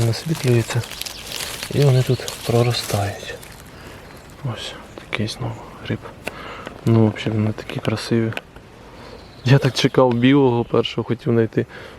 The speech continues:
Навіть не думав, що почну перші перед білим збирати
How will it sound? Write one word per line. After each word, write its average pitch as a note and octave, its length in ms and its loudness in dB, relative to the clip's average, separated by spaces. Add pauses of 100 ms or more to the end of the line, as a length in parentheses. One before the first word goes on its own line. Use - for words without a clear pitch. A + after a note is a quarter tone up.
(200)
Навіть C3 260 6
не C3+ 200 6
думав, C3 320 0
що - 140 -6 (640)
почну A#2+ 280 0
перші B2 520 2 (840)
перед B2 260 6
білим C3 400 4 (180)
збирати B2 500 0